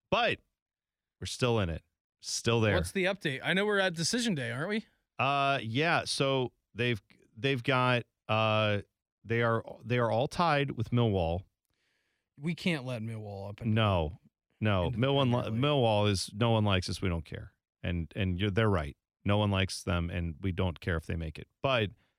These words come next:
Speaker 1: there's, like, three teams, three or four teams all right there with the same points total.
Speaker 2: All right, so you're all on forty-five played. Um, Burnley and Sheffield are gonna get promoted. And then the playoff right now, Luton Town, who, which we'll talk about,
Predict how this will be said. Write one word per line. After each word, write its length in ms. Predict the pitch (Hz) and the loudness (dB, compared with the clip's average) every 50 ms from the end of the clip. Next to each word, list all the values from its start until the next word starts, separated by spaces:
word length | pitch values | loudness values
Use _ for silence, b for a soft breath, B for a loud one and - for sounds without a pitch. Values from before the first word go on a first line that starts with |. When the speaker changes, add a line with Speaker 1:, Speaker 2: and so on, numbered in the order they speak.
| _ _ _ - | _ _ _ -4
Speaker 1:
there's, 140 | 156 202 247 | -2 -2 -2
like, 180 | 277 262 - | -2 -4 -4
three 240 | - - 135 147 151 | -4 -2 0 0 0
teams, 320 | - - 151 160 165 160 - | 0 0 2 2 2 0 0
three 160 | - 135 156 | -2 -2 -2
or 40 | 165 | -2
four 160 | - 165 156 | -2 -2 -2
teams 280 | - - 151 156 135 | 0 0 0 2 2
all 140 | 139 135 147 127 | 2 2 2 2
right 220 | 117 117 123 - | 2 0 0 0
there 180 | - 127 127 135 | 0 0 0 0
with 100 | 139 127 - | 0 -2 -4
the 60 | 98 | -6
same 420 | - - 120 120 120 120 113 107 - - | -2 0 2 2 2 2 0 -2 -2 -2
points 340 | - - 117 131 143 - - | 0 2 2 2 0 -2 -4
total. 380 | - 156 147 160 160 165 165 156 - | -2 0 0 0 0 -2 -2 -4 -4
Speaker 2:
All 80 | - 170 | -2 -2
right, 200 | 175 156 147 - | 0 -2 -2 -4
so 260 | - 160 151 147 147 | -4 -2 -2 -2 0
you're 220 | 147 156 165 170 | 0 0 0 0
all 120 | 165 165 165 | 0 2 2
on 120 | 160 160 151 | 2 0 0
forty-five 680 | - - 156 156 160 151 - - 151 143 139 131 - | -2 -4 -4 -4 -2 -4 -4 -4 -4 -2 -4 -4 -6
played. 500 | - - 139 123 117 117 120 123 131 123 - _ _ _ - | -8 -8 -6 -6 -4 -6 -6 -6 -8 -8 -10 _ _ _ -16
Um, 600 | 117 117 113 113 110 110 110 110 107 107 113 117 - _ - 131 | -14 -12 -10 -10 -10 -8 -8 -10 -10 -10 -12 -14 -18 _ -18 -10
Burnley 380 | 131 143 143 147 143 143 139 | -8 -4 -4 -2 -2 -2 -2
and 120 | 135 131 123 | -2 -4 -4
Sheffield 440 | - 135 123 - - 127 120 117 123 | -6 -6 -8 -8 -8 -8 -8 -8 -8
are 80 | 120 | -8
gonna 180 | 113 123 120 120 | -8 -8 -8 -8
get 160 | 113 117 - | -8 -10 -12
promoted. 500 | - 127 113 110 104 104 104 117 113 101 - | -12 -12 -10 -10 -10 -10 -10 -12 -14 -14 -10
And 100 | 117 131 147 | -6 -4 -2
then 160 | 156 160 160 | -2 0 -2
the 60 | 156 | -2
playoff 420 | 135 - - 175 196 202 185 - - | -4 -2 -2 -2 0 0 -2 -2 -2
right 180 | 170 160 156 | -2 -2 -2
now, 220 | 147 143 143 139 131 | -2 -2 -2 -2 -2
Luton 380 | 123 127 156 - - 190 160 | -2 -2 -2 -2 -2 -4 -4
Town, 360 | - 151 139 127 127 135 143 135 | -4 -4 -4 -4 -4 -4 -4 -4
who, 140 | 135 135 | -4 -4
which 240 | 123 127 127 - - 135 | -4 -6 -8 -10 -10 -12
we'll 100 | 120 117 | -14 -12
talk 280 | - 120 107 107 - | -10 -8 -8 -8 -8
about, 340 | 113 110 110 104 110 123 | -10 -10 -10 -10 -10 -12